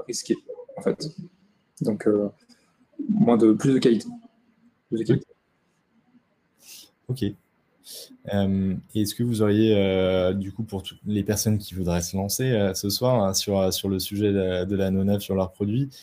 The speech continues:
Speaker 2: est-ce que vous pourriez un petit peu nous, nous donner, euh, les tips, euh, quelques recommandations, euh, pour, euh, que vous pourriez nous donner pour, euh, pour lancer la, se lancer sur, sur du Nonav ?
Speaker 1: Euh, oui, tout à fait. Alors, euh,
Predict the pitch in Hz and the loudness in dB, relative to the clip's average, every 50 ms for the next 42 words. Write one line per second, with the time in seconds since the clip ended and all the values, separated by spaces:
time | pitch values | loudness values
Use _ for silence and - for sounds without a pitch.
0 | - - _ - 107 104 - 117 107 104 104 101 - - 101 101 101 104 107 107 | -20 -18 _ -8 -6 -4 0 0 0 0 -2 -4 -4 -2 0 2 2 4 4 6
1 | 110 107 101 101 101 98 - - - 113 110 107 101 95 95 92 90 - _ _ | 6 6 4 4 2 0 -2 -2 0 0 2 2 0 0 -2 -4 -6 -10 _ _
2 | _ _ - 110 107 107 110 110 110 110 113 110 107 101 98 98 98 101 107 104 | _ _ -6 -4 -2 0 2 2 4 4 4 4 4 4 2 2 2 2 2 2
3 | 104 - - 131 131 131 - - - 107 101 101 98 98 98 95 95 95 95 - | 0 -4 -4 -6 -4 -4 -4 -4 -2 0 0 0 0 0 0 0 -2 -2 -4 -4
4 | - 104 101 - 107 101 104 104 101 107 104 104 101 101 101 98 - - 117 120 | -6 -8 -4 -2 0 0 0 0 0 -2 -2 0 0 2 0 0 0 -2 -2 -2
5 | 120 110 98 98 95 92 90 92 92 92 92 92 92 92 92 92 90 - - - | 0 0 0 0 0 -2 -2 -4 -6 -8 -8 -8 -8 -8 -8 -10 -8 -8 -8 -8
6 | - - - - _ - - 107 98 95 95 92 92 90 - 107 101 101 98 - | -10 -14 -20 -20 _ -8 -4 -2 0 2 0 0 -2 -2 -4 -4 -4 -4 -4 -2
7 | 95 95 95 95 92 87 90 90 98 101 98 - 92 85 85 85 85 - - 92 | 0 0 2 0 0 -2 -2 -2 -2 -4 -4 -6 -6 -4 -4 -6 -6 -6 -4 -4
8 | 90 90 - 101 98 95 92 90 87 87 87 87 - _ _ _ _ - - - | -2 -2 -2 0 0 2 2 0 0 -2 -6 -8 -12 _ _ _ _ -6 -2 0
9 | 107 104 101 - 117 107 - 104 101 98 95 - - 104 104 104 107 104 104 104 | 2 2 2 2 0 0 2 2 2 2 0 -2 -4 -4 -2 0 2 4 4 4
10 | 104 101 101 98 - - - - _ _ _ _ _ _ _ _ _ _ - - | 4 2 2 0 -4 -8 -12 -20 _ _ _ _ _ _ _ _ _ _ -20 -20
11 | - - - - - - - - - - - - - 120 117 113 113 135 170 175 | -20 -20 -20 -20 -18 -18 -16 -16 -16 -10 -2 2 4 6 6 6 8 8 6 6
12 | - - - - 120 107 - 156 156 165 170 147 131 117 117 113 110 110 110 107 | 4 4 4 4 4 6 6 6 6 8 8 6 4 2 2 2 0 0 0 0
13 | 107 107 107 107 107 107 107 107 107 101 | 0 0 0 0 0 -2 -2 -2 -2 -2